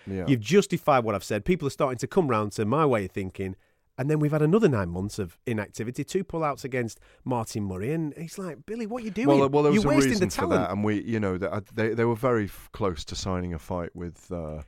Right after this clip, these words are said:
Speaker 2: Yeah, but
Speaker 1: with,
Speaker 2: even
Speaker 1: with
Speaker 2: so,
Speaker 1: Golovkin
Speaker 2: even so,
Speaker 1: and
Speaker 2: you
Speaker 1: it
Speaker 2: w-, the, he's got, like you've just said, this guy is supremely talented.
Speaker 1: Very.
Speaker 2: He's ridiculously good.
Speaker 1: Yeah, yeah,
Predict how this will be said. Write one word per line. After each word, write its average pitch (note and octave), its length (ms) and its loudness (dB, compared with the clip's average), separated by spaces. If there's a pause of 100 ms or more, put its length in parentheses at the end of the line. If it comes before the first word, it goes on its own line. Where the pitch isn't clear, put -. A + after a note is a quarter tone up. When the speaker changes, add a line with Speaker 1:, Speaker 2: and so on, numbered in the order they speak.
(140)
Speaker 2:
Yeah, E4 120 0
but - 40 0
Speaker 1:
with, C#4+ 80 2
Speaker 2:
even C#4 100 4
Speaker 1:
with G#3 80 2
Speaker 2:
so, C#4+ 220 2
Speaker 1:
Golovkin - 140 2
Speaker 2:
even B3 140 2
so, F#3+ 160 0
Speaker 1:
and F#3 80 2
Speaker 2:
you F3+ 80 4
Speaker 1:
it E3 80 2
Speaker 2:
w-, F#3 180 2
the, E3+ 140 -4 (280)
he's F#3 120 0
got, - 220 -4
like G3+ 160 2
you've F#3 80 2
just E3+ 160 0
said, A2 240 -2 (160)
this C#4 180 2
guy F#3 400 -6
is B2+ 160 -10
supremely C#4 1120 -2
talented. G#3+ 560 -4
Speaker 1:
Very. F#2 340 2
Speaker 2:
He's C4+ 200 -4
ridiculously D4 580 -2
good. F#2 300 -6
Speaker 1:
Yeah, F2+ 160 -4
yeah, C#2 40 -4